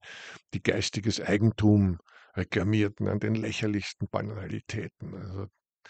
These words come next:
dann war es natürlich sofort vorbei mit dem kurzen Sommer der Softwareanarchie und auch mit dem Spaß, den wir in den User Groups hatten, wenn wir einander beim Lösen von Problemen halfen.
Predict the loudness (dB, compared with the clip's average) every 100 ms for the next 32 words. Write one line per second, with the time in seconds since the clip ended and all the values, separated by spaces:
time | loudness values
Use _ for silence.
0 | -20 -20 _ 4 8 10 10 8 6 6
1 | 6 4 2 6 6 6 4 2 2 2
2 | 4 4 4 2 2 4 4 2 0 2
3 | 4 2 2 0 -2 -2 -2 0 0 -2
4 | -2 0 0 -2 -2 0 0 0 -2 -2
5 | -4 -10 -12 -18 -18 -20 -20 _ _ 2
6 | 4 6 6 8 6 4 0 2 4 4
7 | 4 4 2 2 0 2 2 4 4 4
8 | 0 0 0 0 0 -2 -4 -4 -2 -2
9 | -2 -2 -2 -2 -2 -2 -2 -2 -2 -6
10 | -8 -10